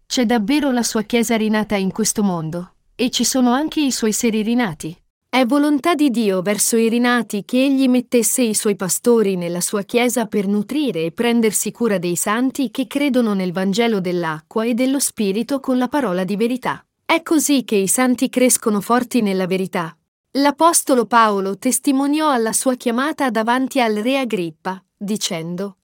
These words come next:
"Liberandoti dal popolo e dai gentili, ai quali ora ti mando, per aprir loro gli occhi e convertirli dalle tenebre alla luce e dalla potestà di Satana a Dio,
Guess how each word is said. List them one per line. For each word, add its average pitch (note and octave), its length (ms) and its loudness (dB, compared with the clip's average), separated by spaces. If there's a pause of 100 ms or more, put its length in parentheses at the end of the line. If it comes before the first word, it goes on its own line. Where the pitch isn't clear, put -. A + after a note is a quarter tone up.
(140)
"Liberandoti C4+ 840 2
dal A#3 240 -2
popolo B3+ 500 0
e G3+ 80 -2
dai G#3+ 180 -2
gentili, G3 720 -6 (180)
ai G#3+ 200 0
quali A#3+ 400 2
ora B3+ 220 2
ti G#3+ 160 -6
mando, F3 540 -8 (220)
per D4+ 180 2
aprir D#4+ 400 2
loro C#4+ 340 2
gli A3+ 160 2
occhi C#4 360 0
e A#3+ 80 2
convertirli A#3 920 0
dalle F3 300 -4
tenebre A3+ 500 0
alla F3+ 200 -2
luce A#3+ 440 -2
e F#3+ 60 -2
dalla F3+ 260 -2
potestà F#3+ 540 -2
di G3 140 -2
Satana G#3+ 480 -2
a F#3+ 60 -4
Dio, E3+ 440 -6